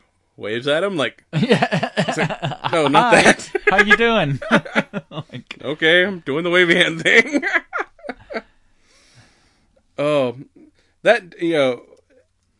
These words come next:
Speaker 1: two is, like, the, uh, when he tells her, the armorer, about him having powers, she's like,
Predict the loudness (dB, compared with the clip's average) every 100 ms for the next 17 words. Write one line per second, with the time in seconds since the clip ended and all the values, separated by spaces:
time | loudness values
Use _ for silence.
0 | _ _ -10 -4 -2 -2 -6 -4 -4 -4
1 | -4 -6 -10 _ _ _ -20 -14 -10 -10
2 | -10 -10 -10 -4 -4 -2 -6 -8 _ _
3 | _ -10 -6 -6 -6 -6 -6 -6 -6 -6
4 | -6 -12 -10 -8 -6 -8 -8 -6 -6 -4
5 | -8 -12 _ _ _ _ _ _ -10 -6
6 | -4 -6 -10